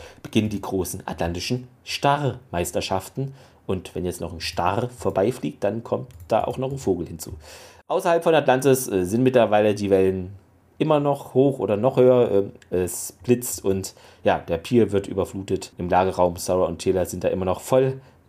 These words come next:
im, ja, mit diesem Kampf beschäftigt. Äh, Taylor streckt dann Sarah zu Boden. Äh, doch diese ist dann wieder auf dem F-, Füßen.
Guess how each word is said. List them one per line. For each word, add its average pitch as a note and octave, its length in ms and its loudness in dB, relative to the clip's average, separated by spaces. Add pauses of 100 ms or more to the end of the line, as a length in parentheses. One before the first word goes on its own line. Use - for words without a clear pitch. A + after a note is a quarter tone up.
(100)
im, F#2 360 2
ja, E2+ 120 0
mit E2 180 -12
diesem E2 180 -10
Kampf F#3+ 280 0
beschäftigt. C#3 640 2
Äh, F2+ 180 2
Taylor G#2+ 320 2
streckt - 420 -6
dann F2+ 140 0
Sarah F#2 240 0
zu F2+ 120 -10
Boden. F2+ 320 -4 (680)
Äh, F2+ 240 0
doch F#2 240 -2
diese F#2+ 260 -6
ist E2 140 -4
dann E2+ 220 -4
wieder G#2+ 160 2
auf F2+ 100 0
dem F2 100 -10 (320)
F-, - 600 -2 (180)
Füßen. C3+ 520 -2